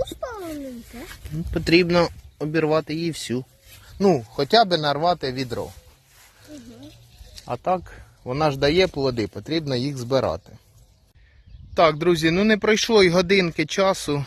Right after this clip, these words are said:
Speaker 2: Ми обірвали цю вишеньку, потім ту маленьку, потім оту наступну, більшу, та, що в нас на території, а далі вже пішли вишні сусідські. Так що, Захарчик, їдемо на ринок продавати.
Speaker 1: Да.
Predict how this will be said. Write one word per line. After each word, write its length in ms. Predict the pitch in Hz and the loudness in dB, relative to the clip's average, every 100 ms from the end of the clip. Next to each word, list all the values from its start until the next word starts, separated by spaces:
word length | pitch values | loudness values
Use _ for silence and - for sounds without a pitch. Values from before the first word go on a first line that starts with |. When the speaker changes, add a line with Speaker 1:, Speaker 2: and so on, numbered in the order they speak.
| - | -6
Speaker 2:
Ми 100 | 147 | -4
обірвали 480 | 147 156 156 151 151 | 0 2 4 6 4
цю 340 | - 208 208 185 - - - - | 2 2 2 0 -4 -10 -10 -2
вишеньку, 480 | 151 - 135 131 | 0 0 -2 -2
потім 320 | 117 135 131 127 | 0 -2 -2 0
ту 100 | 147 | 2
маленьку, 680 | 156 170 190 165 - 151 - - | 4 6 4 2 -4 -6 -6 -2
потім 340 | 143 127 139 | -2 0 -2
оту 300 | 131 143 139 113 - | -2 -2 -4 -4 -6
наступну, 680 | 127 117 - 196 185 180 170 - - - | -4 -4 -2 -4 0 0 0 -4 -20 -16
більшу, 440 | 139 170 175 - 165 | -6 -4 -4 -2 -2
та, 160 | 160 | -2
що 160 | - 160 | 0 -2
в 40 | |
нас 340 | 156 151 - - - - - - | 0 -2 -2 -16 -20 -20 -18 -8
на 100 | 156 | -4
території, 520 | - 160 151 160 151 | 4 4 4 2 2
а 60 | 135 | 2
далі 220 | 170 196 - 147 | 2 -2 -2 -4
вже 260 | 127 147 | 0 0
пішли 480 | 147 131 - 156 156 - - - 117 | 0 -8 0 0 0 -4 -20 -14 -2
вишні 320 | 135 - 127 | -2 -2 -4
сусідські. 680 | - 131 120 101 - 104 - - - | -4 -4 -4 -6 -6 -6 -6 -8 0
Так 200 | 135 - | 0 2
що, 240 | 151 143 | 2 4
Захарчик, 580 | 139 151 156 135 120 110 - - - - - - | 4 2 4 2 0 -10 -12 -20 -18 -16 -16 -14
їдемо 380 | 135 175 165 151 | -6 -2 2 4
на 140 | 151 165 | 6 4
ринок 380 | 170 120 - _ _ - | 4 -2 -8 _ _ -6
продавати. 580 | 131 135 151 147 107 101 _ | -2 2 2 0 -2 -20 _
Speaker 1:
Да. 300 | 285 294 | -14 -12